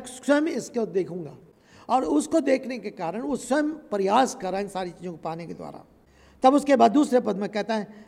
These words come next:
"मैंने हंसी के विषय कहा।" अर्थात आपको मालूम होगा आजकल एक ट्रेंड शुरू हुआ कुछ सालों से, बूढ़ों को हंसना चाहिए। और जगह, जगह, जगह, जगह, जगह, जगह वो ऐसे समूह बन रहे हैं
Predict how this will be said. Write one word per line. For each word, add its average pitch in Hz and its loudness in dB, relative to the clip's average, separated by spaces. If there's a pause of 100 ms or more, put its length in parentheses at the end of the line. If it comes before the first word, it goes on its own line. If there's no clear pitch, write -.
(100)
"मैंने 254 2
हंसी 196 4
के 311 0
विषय 214 0
कहा।" 151 -4 (380)
अर्थात 247 0 (300)
आपको 214 -4
मालूम 240 2
होगा 165 -2
आजकल 170 -2 (640)
एक 190 -4 (320)
ट्रेंड 190 -2
शुरू 190 -2
हुआ 180 0
कुछ - -10
सालों 170 -2
से, 123 -12 (840)
बूढ़ों 226 6
को 220 0
हंसना 175 -2
चाहिए। 127 -12 (680)
और 190 -4
जगह, 220 2
जगह, 214 0
जगह, 202 -2
जगह, 180 -6
जगह, 175 -8
जगह 170 -8 (360)
वो 202 0
ऐसे 202 -2
समूह 202 -2
बन 180 -2
रहे 160 -6
हैं 196 -12